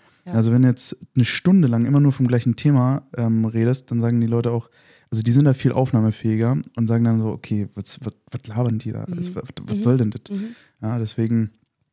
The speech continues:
Speaker 2: ähm, ich persönlich im Stream bin nicht gut,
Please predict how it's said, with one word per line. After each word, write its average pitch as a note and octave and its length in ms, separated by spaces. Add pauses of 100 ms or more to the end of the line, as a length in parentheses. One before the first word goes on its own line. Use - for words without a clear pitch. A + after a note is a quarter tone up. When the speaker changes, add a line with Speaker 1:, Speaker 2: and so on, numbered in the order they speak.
(380)
Speaker 2:
ähm, A2 480 (880)
ich C3 120
persönlich C#3 340
im B2 100
Stream D#3 600 (920)
bin D3 160
nicht D3 240
gut, - 440